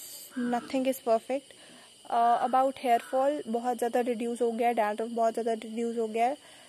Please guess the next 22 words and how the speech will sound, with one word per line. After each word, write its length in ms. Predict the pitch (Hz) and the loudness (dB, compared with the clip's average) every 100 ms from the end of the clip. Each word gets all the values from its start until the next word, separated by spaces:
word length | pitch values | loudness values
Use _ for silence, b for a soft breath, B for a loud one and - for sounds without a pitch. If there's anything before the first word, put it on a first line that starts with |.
| B - | B -2
Hair 120 | 262 | -2
fall 240 | 254 302 | 4 4
reduce 380 | 285 262 262 269 | 4 0 0 0
होने 180 | 277 277 | 0 0
का 100 | 277 | 0
मतलब 320 | 269 262 262 | -2 -2 -2
ये 140 | 262 254 | -2 -2
नहीं 160 | 262 | 2
है 60 | 277 | 2
बिल्कुल 300 | 262 240 262 | 2 2 2
बाल 240 | 233 220 | 4 2
नहीं 140 | 233 240 | 2 -2
गिरते, 300 | 233 - 277 | -4 -2 0
but, 200 | 254 254 | 0 -4
uh, 420 | - - 233 220 - - - | -6 0 2 2 -2 -14 -10
बहुत 320 | 254 262 262 | -2 0 0
ज़्यादा 200 | 254 240 | 0 0
reduce 380 | 233 220 220 220 | -2 -4 -4 -4
हो 80 | |
गया 140 | 208 208 | -2 0
है 80 | 208 | -2
मुझसे। 380 | 214 - 220 | -4 -6 -8